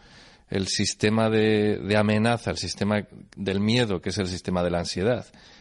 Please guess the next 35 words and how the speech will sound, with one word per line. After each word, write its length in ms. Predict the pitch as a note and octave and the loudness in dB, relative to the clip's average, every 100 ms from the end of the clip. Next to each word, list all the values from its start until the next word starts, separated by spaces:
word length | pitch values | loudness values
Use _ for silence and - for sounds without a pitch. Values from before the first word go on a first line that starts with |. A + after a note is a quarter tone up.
| - | -20
el 80 | - | -16
que 120 | - | -8
se 140 | - F2+ | -6 -4
dispara 460 | E2+ - G2 F#2 | -6 -2 0 0
con, 280 | F#2 F#2 F2+ - - - _ - | -2 -4 -4 -8 -20 -20 _ -6
eh, 720 | F#2 F2 E2+ F2 - - - - - - - - | -4 -2 -2 -4 -6 -8 -12 -16 -16 -14 -16 -14
el 140 | - | -14
que 120 | - - | -10 -6
se 120 | F#2+ | -6
dispara 340 | E2+ - G2+ | -4 0 0
cuando 460 | - F#2 F2+ F2 E2 | 0 0 0 -2 -2
hay 200 | G2+ G#2 | -2 0
una 160 | G2 F#2+ | 0 0
preocupación 680 | F#2+ - - F#2 - A#2+ | 0 -2 -4 -2 0 0
hacia 220 | A2 - G2+ | 0 0 0
un 140 | G2+ | 2
peligro 480 | - G2 A2+ G#2 F#2+ | 2 2 0 0 -2
real 300 | F2+ G2+ G#2 | 0 2 2
o 40 | |
imaginario, 760 | G2+ F#2+ - G2+ G#2 G#2+ G#2 - - - - - - - - | 0 -2 -2 0 0 0 -2 -8 -18 -20 -20 -20 -20 -20 -12
eh, 460 | - G2 F#2 F2 F2 E2 E2 E2+ E2+ - _ _ _ _ - | -2 0 2 0 0 -2 -2 -4 -6 -10 _ _ _ _ -8
es, 300 | G#2 - - | -6 -6 -4
es 200 | G#2+ G2 | -4 0
muy 580 | A2+ A#2 A#2+ B2 A#2+ A2+ | 2 4 4 4 4 2
sensible 920 | - A#2 G#2 - - C#3 - - - _ _ _ _ _ _ _ _ _ - | 2 2 2 0 -2 -4 -6 -12 -16 _ _ _ _ _ _ _ _ _ 2
por 160 | G#2+ | 2
un 100 | G2+ | 2
mecanismo 420 | G#2 G#2+ G2 F#2+ F#2+ | -2 0 0 0 -2
de 60 | |
supervivencia. 580 | G2 - E2+ G2+ D3 D#2+ | -4 -4 0 0 0 -4
O 20 | |
sea, 120 | E2+ | -4
tenemos 320 | E2+ F2 F2+ E2+ | -4 -2 -4 -4
que 80 | |
estar 280 | G2+ - F2+ | -6 -4 -4